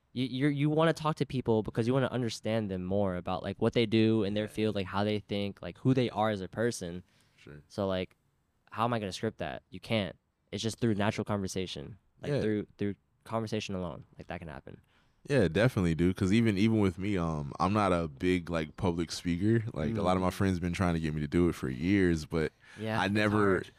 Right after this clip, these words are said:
Speaker 2: dude, it was hard
Speaker 1: It's
Speaker 2: 'cause,
Speaker 1: difficult.
Speaker 2: oh,
Speaker 1: It's
Speaker 2: dude.
Speaker 1: very difficult.
Speaker 2: It, I didn't get comfortable until I, like,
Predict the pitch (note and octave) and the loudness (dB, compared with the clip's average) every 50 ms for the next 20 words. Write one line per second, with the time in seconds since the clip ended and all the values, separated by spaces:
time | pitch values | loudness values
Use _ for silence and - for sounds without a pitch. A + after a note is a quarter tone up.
0 | - - A#2+ A2+ G#2 G#2 G#2+ G#2+ G#2+ F#2+ F#2+ E2+ - G2+ G2 G#2+ A#2 B2+ C3 A#2 | 0 4 6 8 8 8 8 8 6 4 2 -2 0 2 4 4 6 4 4 2
1 | G#2 A2+ A2+ - G2+ F2+ A#2 A2+ - A2 G2+ - F#2 F#2 - - G#2+ A#2+ - - | 0 -2 -2 -2 0 0 -2 -4 -4 -6 -6 -6 -6 -8 -12 -16 -16 -16 -18 -18
2 | - - - A#2 B2 A#2+ G#2+ G2+ A2 A2 A2+ A2 G#2 F2+ G2+ F#2 - - F#2 - | -12 -4 0 4 4 4 4 4 2 0 -2 -2 -2 -4 -6 -8 -8 -10 -14 -12
3 | - D#2 D#2 - - G#2+ G#2+ F#2+ - _ _ _ _ _ _ _ _ _ - - | -12 -14 -8 -2 2 2 2 2 0 _ _ _ _ _ _ _ _ _ -2 0
4 | G#2 A2+ B2+ C#3+ D3 C3 A#2 A#2 G2+ - - A#2+ A#2+ A2+ - A#2+ G#2+ G2 G2+ G2+ | 2 4 6 6 6 6 4 2 2 4 4 4 4 4 4 2 4 6 6 4
5 | G2 G2+ - G#2+ G2 F#2+ F#2+ F2+ F2 F2 E2+ - F2 E2+ E2 D2+ | 4 2 2 4 4 6 6 4 4 2 2 2 2 2 0 0